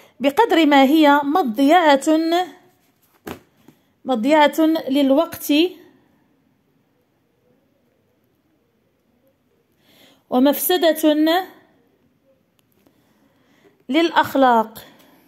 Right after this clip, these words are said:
للأخلاق، واعتداء على حقوق الآخرين، لكن إيجابيات الأنت-، الإنترنت أكثر من سلبياته. نجيب على الأسئلة المرافقة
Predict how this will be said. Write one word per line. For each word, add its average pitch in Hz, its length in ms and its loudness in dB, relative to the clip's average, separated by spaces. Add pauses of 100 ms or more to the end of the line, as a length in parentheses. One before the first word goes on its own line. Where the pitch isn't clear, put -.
(1900)
للأخلاق، 254 840 -2 (480)
واعتداء 311 640 0
على 277 240 2
حقوق 339 400 -8
الآخرين، 277 800 -2 (340)
لكن 302 400 0
إيجابيات 277 720 2
الأنت-، 262 520 -4
الإنترنت 277 720 0 (160)
أكثر 370 400 0
من 381 140 -12
سلبياته. 226 880 -4 (1300)
نجيب 269 560 0
على 262 260 2
الأسئلة 285 460 -2
المرافقة 247 840 0